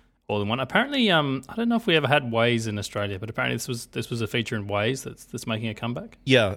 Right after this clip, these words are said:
Speaker 2: uh, and not only that, but they also, uh, just this week did this huge, huge major redesign of the Waze app. I don't know if,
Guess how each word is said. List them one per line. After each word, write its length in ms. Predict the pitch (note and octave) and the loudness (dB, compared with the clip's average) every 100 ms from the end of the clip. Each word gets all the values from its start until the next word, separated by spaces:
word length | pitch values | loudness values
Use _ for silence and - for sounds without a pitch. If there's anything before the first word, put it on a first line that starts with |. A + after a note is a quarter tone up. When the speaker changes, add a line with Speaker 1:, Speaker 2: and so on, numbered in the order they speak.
| - | -2
Speaker 2:
uh, 300 | G#2 G2+ G#2 | 0 0 0
and 440 | D3 G#2+ G#2+ G2+ - | 0 0 0 -4 0
not 200 | C3 A#2+ | 2 4
only 160 | A2+ | 4
that, 220 | G#2 G2+ - | 4 4 4
but 140 | G#2 | 2
they 140 | F#2+ F#2+ | 4 4
also, 580 | G2+ - G2 F#2+ F#2 G2+ | 4 2 2 2 0 -2
uh, 280 | F2+ F2 E2 _ - | 0 -2 -4 _ -2
just 260 | G2+ - | -2 0
this 240 | G2+ F#2+ - | -2 -2 0
week 320 | G2+ F#2+ - - | 0 0 -6 -6
did 120 | F#2 | -4
this 140 | F2 - | -4 -6
huge, 480 | G#2+ G#2 G#2 F#2+ | -2 0 0 -2
huge 380 | F#2+ F#2 F#2 F2 | -2 -2 -2 -4
major 360 | G2 G#2 F#2+ F#2 | -8 -4 -2 -2
redesign 560 | F2+ F2+ F#2 F2+ F2 E2+ | -2 -2 -2 -2 -2 -4
of 60 | |
the 100 | E2+ | -4
Waze 300 | E2+ F2+ E2+ | -2 -2 -2
app. 160 | D#2 D#2 | -4 -4
I 40 | |
don't 100 | E2 | -6
know 100 | E2+ | -6
if, 240 | E2+ - | -8 -12